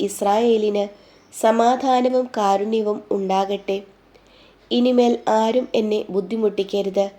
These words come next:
എന്തെന്നാൽ ഞാൻ എൻ്റെ ശരീരത്തിൽ യേശുവിൻ്റെ അടയാളങ്ങൾ ധരിക്കുന്നു.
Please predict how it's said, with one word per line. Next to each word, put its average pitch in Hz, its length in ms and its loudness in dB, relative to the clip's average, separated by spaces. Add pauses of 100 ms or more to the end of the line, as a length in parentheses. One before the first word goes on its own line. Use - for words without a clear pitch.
(600)
എന്തെന്നാൽ 220 520 0 (460)
ഞാൻ 254 220 6 (140)
എൻ്റെ 247 240 2
ശരീരത്തിൽ 240 600 0 (160)
യേശുവിൻ്റെ 220 580 0 (100)
അടയാളങ്ങൾ 208 720 0 (120)
ധരിക്കുന്നു. 190 580 -2